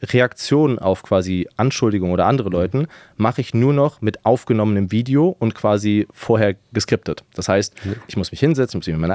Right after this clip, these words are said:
Speaker 1: iPad öffnen, ich muss anfangen zu schreiben. So, dann lese ich das einmal durch, dann muss ich irgendwie überarbeiten, dann muss ich die Kamera hinstellen und so. Und da vergeht halt so viel Zeit,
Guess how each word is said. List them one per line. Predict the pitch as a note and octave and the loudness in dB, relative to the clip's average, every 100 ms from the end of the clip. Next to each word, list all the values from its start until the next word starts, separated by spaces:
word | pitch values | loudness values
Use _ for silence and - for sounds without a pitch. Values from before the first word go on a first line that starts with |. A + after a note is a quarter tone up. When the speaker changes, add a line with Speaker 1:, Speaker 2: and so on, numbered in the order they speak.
| C#3 | 0
Speaker 1:
iPad | C3+ | 0
öffnen, | A2+ - G2+ | -4 -4 -4
ich | |
muss | F#2+ | -2
anfangen | F2+ F#2 F2+ | -2 0 -2
zu | - | -2
schreiben. | G2 G2 F2 E2+ | -2 0 0 -2
So, | F2 | -6
dann | E2 E2+ F2 | -4 -2 0
lese | F#2 | 0
ich | |
das | - E2 | -2 -2
einmal | F2+ F2 | 0 2
durch, | D3 D3 | 2 0
dann | F2 | -4
muss | F2+ | -6
ich | E2+ | -2
irgendwie | F2 | -2
überarbeiten, | G2 G#2 C#3+ C#3+ C3 B2 | 0 0 2 0 -2 -4
dann | F#2 | -6
muss | D#2+ | -8
ich | - | -10
die | |
Kamera | - F3 D#3 A#2+ | -4 0 2 0
hinstellen | A#2+ - A#2+ A#2 | -2 0 0 0
und | |
so. | A2 | 0
Und | A#2 | 2
da | G#2+ | 0
vergeht | G2+ B2+ D#3 | 0 -2 0
halt | C3 | 0
so | A2 C#3+ | 0 0
viel | D#3 - B2 | 0 0 0
Zeit, | A#2 - C#3 C#3 - | -2 0 2 2 0